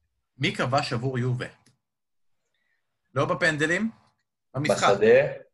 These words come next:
Speaker 1: באחת אחת.
Speaker 2: אמ, רבנלי.
Speaker 1: אתה אומר רבנלי עם השיער הלבן.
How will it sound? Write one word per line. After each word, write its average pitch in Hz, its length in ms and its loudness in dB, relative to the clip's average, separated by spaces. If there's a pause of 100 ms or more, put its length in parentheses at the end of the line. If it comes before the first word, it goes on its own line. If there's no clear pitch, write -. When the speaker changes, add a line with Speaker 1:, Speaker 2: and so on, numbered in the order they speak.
(120)
Speaker 1:
באחת 113 340 -2
אחת. - 180 -6
Speaker 2:
אמ, 90 480 -8 (920)
רבנלי. 98 640 4 (920)
Speaker 1:
אתה 107 100 -8
אומר 151 220 0
רבנלי 143 520 0
עם 110 80 -2
השיער 127 360 0
הלבן. 123 460 -2